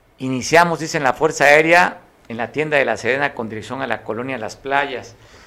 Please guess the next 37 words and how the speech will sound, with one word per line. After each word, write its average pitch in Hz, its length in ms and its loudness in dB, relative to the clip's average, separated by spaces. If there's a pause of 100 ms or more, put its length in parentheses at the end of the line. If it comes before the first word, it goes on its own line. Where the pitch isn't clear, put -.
(120)
siete 139 320 -6
treinta 139 380 -4
de 120 100 -2
la 104 140 -4
mañana 120 440 -4
el 117 120 -8
domingo 123 420 -8
dieciséis. 151 960 -6 (420)
Ahí 127 140 -12
está 143 200 -2
la 131 100 -6
información, 113 760 -12
si - 120 -20
quieres 147 360 -16
inscribirte 135 800 -4
a 131 60 6
esta 135 340 2
carrera, 147 640 -2 (600)
allá 127 460 -10 (220)
va 127 40 -12
a 123 40 -10
estar, - 400 -12
está - 200 -4
muy 170 140 -2
bonito 131 340 -8
en 127 80 -8
esta 127 500 -8
área 131 340 -8
que 110 120 -12
remodelaron 107 680 -8
el 110 100 -14
gobierno 113 380 -12
admi-, 101 220 -14 (140)
el 107 180 -12
gobierno 117 240 -10
estatal 120 420 -8
pasado, 113 500 -4